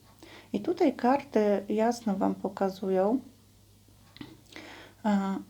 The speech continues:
żebyście e, wzięli pod uwagę inne możliwości, inne rozwiązania. E, dobrze by było też uświadomić sobie,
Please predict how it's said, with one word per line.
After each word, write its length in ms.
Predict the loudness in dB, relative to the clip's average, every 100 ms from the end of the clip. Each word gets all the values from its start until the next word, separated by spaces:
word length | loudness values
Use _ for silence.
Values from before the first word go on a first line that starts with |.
| -10
żebyście 920 | -4 -4 0 0 0 -4 0 2 2 0 -10 -20 -20 -20 -20 -20 -20 -4
e, 560 | 0 2 2 2 0 -2 -6
wzięli 400 | 0 4 6 4
pod 220 | 2 0
uwagę 680 | 0 0 2 2 4 2 2 -2
inne 320 | 0 2 2
możliwości, 960 | 2 -2 -2 -2 0 -2 -2 -8 -12 -12 -14 -20 -20 -20 -20 -2
inne 300 | 4 6 6
rozwiązania. 880 | 4 0 0 0 2 4 4 2 0 -4 -12 -20 -20 -20 -20 -20 -2
E, 560 | 2 4 2 2 0 0 -4 -10 -20 -20 -2
dobrze 340 | 2 4 2 0
by 100 | 2
było 340 | 4 6 6
też 420 | 4 0 0 -2
uświadomić 800 | -4 -4 -2 2 6 6 6 2
sobie, 480 | -4 -4 0 0 0